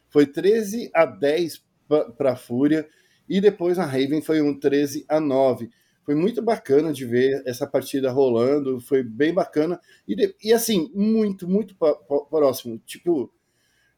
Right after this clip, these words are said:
é um time que eu, que eu não acreditava que a gente ia ser tão,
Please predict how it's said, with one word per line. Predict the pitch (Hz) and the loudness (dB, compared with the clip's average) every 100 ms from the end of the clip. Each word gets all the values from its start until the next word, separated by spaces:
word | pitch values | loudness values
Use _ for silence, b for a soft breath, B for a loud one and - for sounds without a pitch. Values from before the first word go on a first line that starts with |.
| _ _ _ _ _ _ _ | _ _ _ _ _ _ _
é | 170 | 4
um | 247 | 4
time | 190 - 208 226 247 | 2 0 2 0 0
que | - | 8
eu, | 208 160 151 | 8 8 -6
que | 123 | -2
eu | 165 160 165 | 0 2 0
não | 165 | 2
acreditava | 190 196 190 175 170 151 156 | 0 0 -2 -2 2 2 2
que | 165 | -8
a | |
gente | 165 - | -6 -2
ia | 160 | -2
ser | - - 156 | -2 -4 0
tão, | 165 180 185 156 | 2 2 0 -4